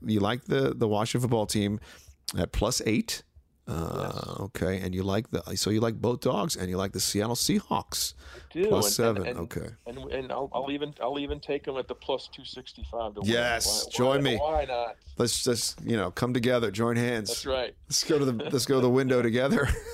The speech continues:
Speaker 1: <laughs>
Speaker 2: That's right. Play it together.
Speaker 1: Oh, good stuff, man. I appreciate you. Again, tell us where we can follow you, listen to your shows, all of that good stuff, please.
Speaker 2: Well,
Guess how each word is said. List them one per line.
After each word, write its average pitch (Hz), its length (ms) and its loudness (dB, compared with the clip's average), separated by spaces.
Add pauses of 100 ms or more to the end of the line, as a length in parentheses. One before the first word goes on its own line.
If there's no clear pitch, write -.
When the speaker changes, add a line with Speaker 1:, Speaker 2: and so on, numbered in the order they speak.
Speaker 1:
<laughs> - 320 -4
Speaker 2:
That's - 260 -6
right. 123 240 0 (1080)
Play 131 500 0
it 127 120 0
together. 110 480 -6 (120)
Speaker 1:
Oh, 131 360 2
good 123 220 0
stuff, 123 340 0
man. 113 220 2
I 107 80 2
appreciate 131 520 0
you. 123 220 2
Again, 127 320 2
tell 139 200 2
us 135 160 2
where 131 140 4
we 123 140 2
can 107 160 -6
follow 131 320 2
you, 127 180 2
listen 120 280 0
to 113 80 -2
your 110 120 2
shows, 110 440 2
all 107 240 0
of 107 60 -2
that 98 200 0
good 101 160 0
stuff, - 340 -6
please. - 460 -14
Speaker 2:
Well, 127 100 -4